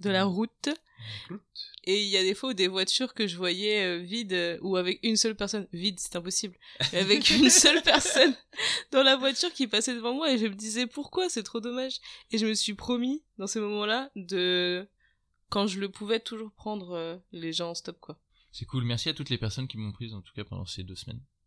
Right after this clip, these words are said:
Speaker 1: Merci de m'avoir ramené, mon homme,
Speaker 2: Hmm.
Speaker 1: à la maison.
Speaker 2: <laughs> Sain et sauf.
Speaker 1: Sain et sauf.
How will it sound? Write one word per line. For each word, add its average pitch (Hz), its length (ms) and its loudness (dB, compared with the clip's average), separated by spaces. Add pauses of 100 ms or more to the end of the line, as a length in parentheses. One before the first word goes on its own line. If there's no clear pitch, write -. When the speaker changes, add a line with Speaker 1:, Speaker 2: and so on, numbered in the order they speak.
(140)
Speaker 1:
Merci - 160 -12
de 175 60 -10
m'avoir 170 260 -6
ramené, 190 260 -2
mon 180 200 -2
homme, 196 260 0
Speaker 2:
Hmm. 120 320 -8
Speaker 1:
à 208 60 -2
la 202 120 0
maison. 226 340 2
Speaker 2:
<laughs> - 500 -4
Sain 123 260 -8
et 110 60 -10
sauf. 110 320 -12
Speaker 1:
Sain - 260 -8
et 202 80 -16
sauf. - 340 -4